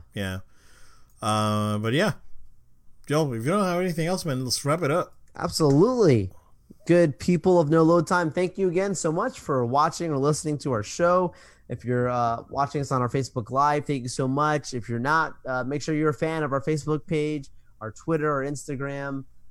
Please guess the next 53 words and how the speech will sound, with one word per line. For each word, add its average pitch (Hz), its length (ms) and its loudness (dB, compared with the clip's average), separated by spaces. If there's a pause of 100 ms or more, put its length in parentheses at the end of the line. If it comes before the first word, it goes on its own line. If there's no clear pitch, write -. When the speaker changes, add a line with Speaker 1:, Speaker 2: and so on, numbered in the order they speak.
(140)
Speaker 2:
Go 143 120 -4
ahead 151 80 -2
and 123 80 -10
follow 139 240 0
us 131 100 -10
there. 143 240 -4
You 131 80 -6
might 131 160 -2
enjoy 135 220 -4
some 135 160 -6
of 123 40 -2
the 117 60 -2
memes 123 320 -2
that 127 60 -8
have 113 140 -12
been 127 220 -4
put 135 160 -2
out 127 180 0
there 127 140 -2
more 123 180 -2
recently. 123 380 -2
They're 113 140 -2
pretty 117 220 -8
fun. 117 360 -10 (440)
Uh, 120 340 -4 (160)
thank 156 160 -2
you 156 80 2
all 147 60 2
for 143 120 -4
staying 135 320 -2
with 135 180 -2
us, 135 120 -2
staying 131 220 -6
connected 131 360 -6
to 135 200 -4
us. 123 120 -4
We 131 80 -6
wanna 127 140 -4
make 127 100 -6
sure 135 140 -10
you 127 60 -6
stay 131 200 -6
subscribed 120 640 -4
to 127 80 -8
the 127 80 -4
show. 131 300 -4
So 120 100 -12
subscribe 127 600 -6
to 127 120 -8
the 113 240 -8
podcast 123 520 -4
version 123 320 -12
on 104 120 -12